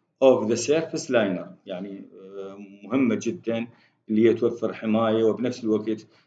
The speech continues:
إذن بهذا الشكل هاي اللي قلنا عليها يكون سمكها لا يقل عن الخمسة وسبعين سنتيم. هذا هو اللي يمثل لنا، يعني،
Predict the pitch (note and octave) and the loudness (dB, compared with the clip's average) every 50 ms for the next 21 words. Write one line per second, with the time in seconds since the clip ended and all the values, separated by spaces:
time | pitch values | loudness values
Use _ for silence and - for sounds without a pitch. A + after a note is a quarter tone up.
0 | _ _ _ - A2+ A2 G#2 A#2 A2 G#2+ G#2 F#2+ G#2+ G#2+ B2+ C3+ C3 B2+ B2 - | _ _ _ -6 -4 -2 0 0 0 0 0 -2 0 2 2 2 2 2 -2 -2
1 | - A#2+ A2+ - A#2+ A2+ G#2+ A#2+ B2+ B2 A#2+ A#2+ A#2 A2 G#2+ G#2+ B2 A#2 A2+ F#2+ | -4 -6 -6 -6 -6 -6 0 2 2 4 4 2 0 0 0 2 2 2 2 2
2 | G#2 G#2+ G#2+ G#2+ A2 G#2+ G2+ - A2+ G#2 - - A2 G#2+ G#2 G#2 - G#2 G2+ G2+ | 2 2 2 2 2 0 -2 -4 -6 -6 -6 -4 -2 -2 -2 -4 -4 -8 -8 -8
3 | - - _ _ _ _ _ - A2+ A2+ A2 G#2 - G#2+ G2 G#2 G#2 G2+ F#2+ - | -12 -18 _ _ _ _ _ 2 4 4 4 2 0 -2 -2 -4 -6 -8 -10 -10
4 | - G#2 F#2 - F#2+ F#2 - F2+ - G2+ F#2+ F#2 F2+ _ _ - - F#2 F#2 - | -12 -14 -14 -14 -14 -12 -12 -14 -14 -14 -20 -20 -20 _ _ -20 -20 -20 -20 -20
5 | _ _ _ - - _ _ - A3+ B3+ A3+ F#3 E3 E3 E3+ E3+ D#3+ D3+ D3+ D3+ | _ _ _ -20 -20 _ _ -4 -2 2 4 6 6 8 8 8 6 6 4 2
6 | D3 D3 C#3+ C#3+ - D3 C#3 D3 D3+ D3 D3+ D3+ D3 D3+ - _ _ _ _ _ | 0 0 -2 0 0 0 0 0 0 -2 -2 -4 -6 -8 -16 _ _ _ _ _
7 | - B2 A#2+ A#2 A2 A2+ A2+ A2+ A2+ A2 G#2+ A2 | 0 2 4 4 4 4 2 0 0 -2 -2 0